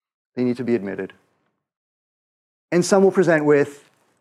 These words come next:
oligoarthritis or monoarthritis, big effusions usually,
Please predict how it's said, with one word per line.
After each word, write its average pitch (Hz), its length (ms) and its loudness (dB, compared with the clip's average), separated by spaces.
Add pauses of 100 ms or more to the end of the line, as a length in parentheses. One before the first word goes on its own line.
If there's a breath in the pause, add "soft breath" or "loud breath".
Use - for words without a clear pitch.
oligoarthritis 135 840 2
or 127 60 -4
monoarthritis, 123 1000 -2
big 175 180 2
effusions 147 580 -2
usually, 143 460 -2